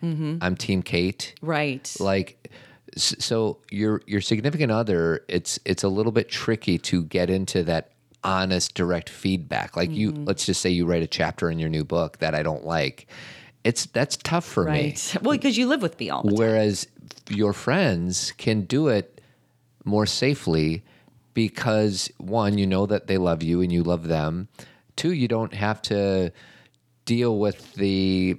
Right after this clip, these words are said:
Speaker 2: you know, what that does to you. Do you know what I mean?
Speaker 1: I do. Well, and they don't really need anything from me. I mean, of course they need my friendship, but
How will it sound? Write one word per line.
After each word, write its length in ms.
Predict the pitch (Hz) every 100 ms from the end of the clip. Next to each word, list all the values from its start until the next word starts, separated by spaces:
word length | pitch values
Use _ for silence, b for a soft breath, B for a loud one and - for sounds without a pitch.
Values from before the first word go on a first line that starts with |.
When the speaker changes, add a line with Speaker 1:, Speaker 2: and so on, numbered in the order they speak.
| -
Speaker 2:
you 100 | 113
know, 100 | 98
what 200 | 90 98
that 160 | 92 82
does 260 | 92 95 -
to 140 | 73
you. 60 | 78
Do 120 | 113
you 20 |
know 80 | 131
what 80 | 143
I 60 |
mean? 240 | 143 151 165
Speaker 1:
I 100 | 208
do. 360 | 226 440 320 B B -
Well, 140 | 277 277
and 100 | 349
they 120 | 349
don't 300 | 277 359 392
really 240 | 370 247
need 340 | 170 139 170 208
anything 480 | 240 247 247 262 254
from 260 | 254 247
me. 180 | 262 262
I 80 | 208
mean, 140 | 233
of 80 | 233
course 200 | - -
they 140 | - 190
need 180 | 165 156
my 120 | 143
friendship, 600 | - 156 175 - 135 -
but 180 | 151